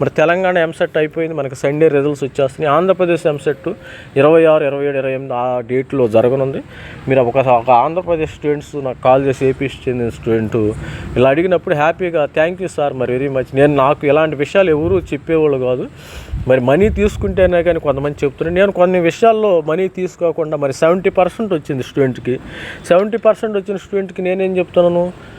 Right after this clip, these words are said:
"మీకు రాదు, మీరు ఎంసెట్ ప్రిపేర్ అవ్వండి డైరెక్ట్గా" అని సలహా ఇస్తున్నాను. కావాలంటే సీశాప్ ఉంటుంది, ఆ రౌండ్లో రండి. ఇప్పుడు మెంటర్‌షిప్ చేరినా ఉపయోగం లేదు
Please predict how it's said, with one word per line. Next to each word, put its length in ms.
"మీకు 160
రాదు, 540
మీరు 180
ఎంసెట్ 400
ప్రిపేర్ 320
అవ్వండి 260
డైరెక్ట్గా" 560
అని 320
సలహా 360
ఇస్తున్నాను. 500
కావాలంటే 420
సీశాప్ 500
ఉంటుంది, 220
ఆ 140
రౌండ్లో 520
రండి. 260
ఇప్పుడు 240
మెంటర్‌షిప్ 540
చేరినా 480
ఉపయోగం 480
లేదు 240